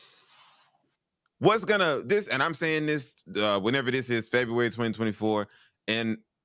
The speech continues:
it'll be true in November of twenty twenty-four. Joe Biden, in my personal opinion, is going to lose ultimately because he got out marketed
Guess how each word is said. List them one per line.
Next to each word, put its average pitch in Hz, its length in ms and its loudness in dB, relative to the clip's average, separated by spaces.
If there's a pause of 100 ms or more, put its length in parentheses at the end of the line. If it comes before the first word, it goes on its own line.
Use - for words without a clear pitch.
(160)
it'll 113 260 2
be 110 180 0
true 123 300 2
in 110 120 0
November 95 480 0
of 82 60 -6
twenty 87 240 -4
twenty-four. 85 640 -6 (460)
Joe 120 220 2
Biden, 143 600 0
in 101 180 -2
my 95 240 2
personal 117 460 -4
opinion, 87 520 -2 (280)
is 85 160 -2
going 104 420 0
to 127 120 -2
lose 95 460 0 (100)
ultimately 95 840 0
because 87 800 -2 (280)
he 127 160 2
got 101 340 0
out 92 400 0
marketed 90 580 -2